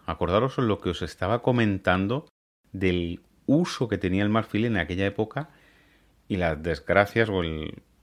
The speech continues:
el, el gran desastre que se cometió, la humanidad cometió con, con los elefantes y con algunos otros, bueno, los animales que tienen cuernos, evidentemente.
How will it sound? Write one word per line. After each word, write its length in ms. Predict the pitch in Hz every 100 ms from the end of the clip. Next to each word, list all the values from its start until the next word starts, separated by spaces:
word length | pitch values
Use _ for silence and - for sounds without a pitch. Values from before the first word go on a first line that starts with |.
| _ _ _ -
el, 180 | 90
el 200 | - 87
gran 220 | 85 101 107
desastre 440 | 107 101 - 117
que 60 | -
se 240 | - 80
cometió, 480 | 87 80 76 117 117
la 100 | 82
humanidad 380 | 78 78 87 -
cometió 460 | 87 80 - 92
con, 340 | - 82 76 - _ - _ _
con 160 | 90
los 180 | 80 -
elefantes 720 | 80 73 113 101 - - - - _ _ _ _ _
y 60 | 101
con 140 | 92
algunos 340 | 90 107 101
otros, 320 | 101 98 92 -
bueno, 160 | 110
los 160 | 82 85
animales 300 | 87 92 -
que 80 | 82
tienen 240 | 85 82
cuernos, 440 | - 110 87 73 -
evidentemente. 640 | 82 85 85 110 107 -